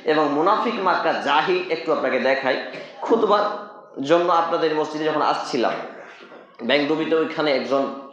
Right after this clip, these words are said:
বাইক করে নিয়ে আসলো, নামালো আমাকে। তো পঞ্চগ্রাম স্কুলের মুখের সামনেটাই কয়েকটা দোকান আছে, যেখানে ঈদগাহ না কি ওইটা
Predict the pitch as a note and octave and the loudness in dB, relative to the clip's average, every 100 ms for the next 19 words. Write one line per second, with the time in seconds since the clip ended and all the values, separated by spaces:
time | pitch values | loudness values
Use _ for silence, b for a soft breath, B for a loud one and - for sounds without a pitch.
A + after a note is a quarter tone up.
0 | - B2 C3 - C#3 B2+ C#3 C#3+ G#3 G#3 | -2 0 2 0 0 2 2 0 0 0
1 | D3 C#3+ D3 B2 B2+ C3 B3 - - B | 2 2 2 2 0 -2 -4 -6 -14 B
2 | B B - - G#3+ C4+ C4 C4+ A#3 B3 | B B -6 2 4 4 2 0 2 2
3 | B3 A3 - - A3 A3 F#3 G#3 G3+ A#3 | 0 -2 -6 -4 2 2 2 0 0 -2
4 | A#3 - F#3 F3 D3+ B2 F#2+ - E3 E3 | -2 0 2 2 2 0 -2 -2 2 2
5 | - C#3 C#3+ D3+ C3 A2+ A#2+ G#2+ A#2+ A2 | 2 0 2 2 0 -2 -4 -4 -4 -6
6 | - - B B G3 F#3 F#3+ F#3 F3+ D#3 | -8 -16 B B 0 2 2 4 4 2
7 | E3+ D#3 D3+ F#3 F#3 F#3 - | 0 0 -2 0 -2 0 -4